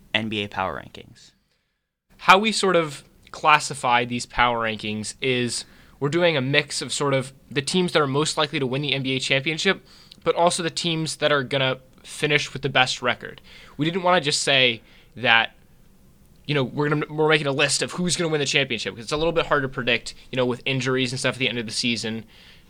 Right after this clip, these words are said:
Speaker 2: You know, who knows what could happen in the playoffs. But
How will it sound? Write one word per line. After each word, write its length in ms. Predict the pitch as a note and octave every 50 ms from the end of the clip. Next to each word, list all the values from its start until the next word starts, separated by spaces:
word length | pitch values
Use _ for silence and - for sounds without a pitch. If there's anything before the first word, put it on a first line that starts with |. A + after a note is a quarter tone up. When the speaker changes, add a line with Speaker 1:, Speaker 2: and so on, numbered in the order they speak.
| - -
Speaker 2:
You 100 | - C#3
know, 100 | C3+ B2+
who 160 | C3 D#3+ E3+
knows 320 | D#3 D3+ D3 D3 C#3 -
what 100 | C3+ C3
could 100 | - A#2+
happen 220 | A#2 A#2 A2+ A2 A2
in 40 |
the 60 | A2 G#2
playoffs. 480 | - - A#2+ A2+ G#2 G2+ F#2+ - - - _ _
But 260 | C#3+ C3+ C3 C3